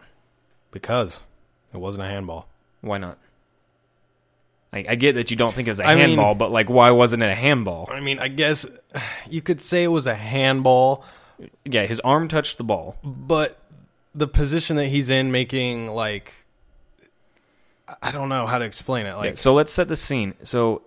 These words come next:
Speaker 2: it's a deep bu-, it's like a cross, okay? And Dyer and a Newcastle defender are jumping up, okay? It goes
Speaker 1: Yeah.
Speaker 2: off the head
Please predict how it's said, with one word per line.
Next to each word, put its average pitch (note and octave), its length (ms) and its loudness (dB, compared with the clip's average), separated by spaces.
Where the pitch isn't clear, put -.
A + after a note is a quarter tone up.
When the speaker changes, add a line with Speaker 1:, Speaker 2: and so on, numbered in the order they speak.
Speaker 2:
it's C3 200 -4
a A#2 80 0
deep D3 280 -4
bu-, C3+ 200 -6
it's C3+ 160 -2
like C#3 120 -2
a C3+ 60 -8
cross, G2+ 420 -2
okay? G#2 280 -6
And A2 260 -2
Dyer D3+ 560 2
and B2+ 320 -2
a A2+ 220 -2
Newcastle C#3+ 460 -4
defender G#2 640 -4
are G2+ 80 -4
jumping B2+ 460 -2
up, G2 240 -6
okay? G2 260 -8
It A2+ 100 -4
goes A#2+ 160 2
Speaker 1:
Yeah. A2 160 -2
Speaker 2:
off C3+ 120 0
the F3 120 -2
head D#3 400 -2